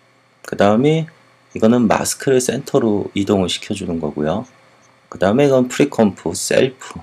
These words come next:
요건 좀 이따 설명드리겠습니다. 그 다음에 얘는 프리컴프. 그 다음에 이게, 예, 그 레이어 순서를 바꿔주는 거죠. 리버스 오더.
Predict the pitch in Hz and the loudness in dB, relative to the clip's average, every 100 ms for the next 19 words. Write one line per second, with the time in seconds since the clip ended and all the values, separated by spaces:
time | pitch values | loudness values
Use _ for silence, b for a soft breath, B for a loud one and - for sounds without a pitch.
0 | - _ - 92 110 127 117 113 110 104 | -20 _ -4 2 2 2 0 -4 0 0
1 | 113 107 98 - 76 - 78 80 82 98 | 2 0 -2 -6 -8 -8 -2 0 2 2
2 | 107 127 104 98 117 127 - - - - | 2 2 2 2 0 -4 -4 -6 -8 -14
3 | - 85 107 - _ _ _ _ _ _ | -6 0 0 0 _ _ _ _ _ _
4 | _ _ - - 98 101 110 135 120 92 | _ _ -16 -2 2 4 4 2 0 0
5 | 113 135 131 - _ _ - 82 78 _ | 0 0 -6 -14 _ _ -8 -8 -10 _
6 | - 92 90 82 95 113 113 151 156 147 | -4 -2 0 2 2 2 2 0 2 2
7 | 117 92 90 92 87 78 71 69 80 90 | 2 0 -2 -2 -2 -6 -6 -2 -2 -2
8 | 85 87 - 80 78 85 90 135 | -2 -2 -2 -4 -2 0 0 0